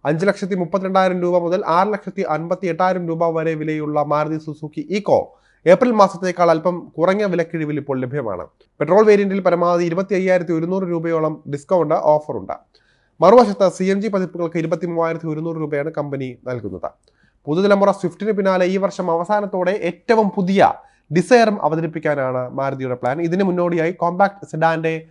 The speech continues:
വിൽപ്പന കൂട്ടാനായി ഇപ്പോൾ ഓട്ടോമാറ്റിക് മാനുവൽ പതിപ്പുകളിൽ യഥാക്രമം മുപ്പതിനായിരം രൂപയും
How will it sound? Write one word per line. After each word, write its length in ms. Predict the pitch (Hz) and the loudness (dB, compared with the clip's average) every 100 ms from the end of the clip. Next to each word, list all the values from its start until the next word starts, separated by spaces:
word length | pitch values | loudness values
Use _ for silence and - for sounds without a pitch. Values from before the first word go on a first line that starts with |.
| _ _ _ - | _ _ _ -2
വിൽപ്പന 380 | 165 175 226 214 | 0 2 2 2
കൂട്ടാനായി 440 | 175 170 160 160 | 0 0 0 0
ഇപ്പോൾ 280 | 151 156 156 | -2 -2 2
ഓട്ടോമാറ്റിക് 560 | 151 185 185 175 170 139 | 2 4 0 -2 -4 2
മാനുവൽ 320 | 170 202 220 | 4 4 0
പതിപ്പുകളിൽ 520 | 185 165 160 160 160 | -2 -6 -6 -4 -4
യഥാക്രമം 520 | 143 175 175 170 170 | 0 0 0 -2 -4
മുപ്പതിനായിരം 640 | 160 147 170 170 170 165 151 | -6 -4 -2 -2 -2 -4 -4
രൂപയും 360 | 151 151 208 | -2 -4 -4